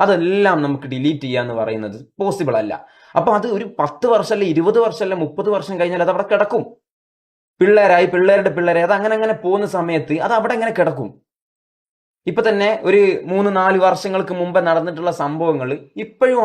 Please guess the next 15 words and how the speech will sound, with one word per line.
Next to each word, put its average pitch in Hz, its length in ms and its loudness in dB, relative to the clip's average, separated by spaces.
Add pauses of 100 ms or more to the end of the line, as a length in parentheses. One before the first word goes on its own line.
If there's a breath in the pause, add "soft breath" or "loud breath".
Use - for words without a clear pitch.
ആളുകൾ 202 320 2 (680)
എത്ര 202 240 0 (120)
നന്നായി 208 480 0 (120)
കഴിഞ്ഞാലും 185 600 0 (200)
ആളുകൾ 190 260 0 (100)
കമന്റ് 175 380 -2
ബോക്സിൽ 185 260 -6 (100)
വന്നിട്ട് 156 320 -4 (140)
അന്ന് 233 200 0
നടന്നിട്ടുള്ള 208 420 0 (100)
സംഭവങ്ങൾ 190 460 -2
ഇങ്ങനെ 196 260 0
റിപ്പീറ്റ് 233 400 -6
ചെയ്ത് 214 240 0
പറഞ്ഞിട്ട് 190 340 0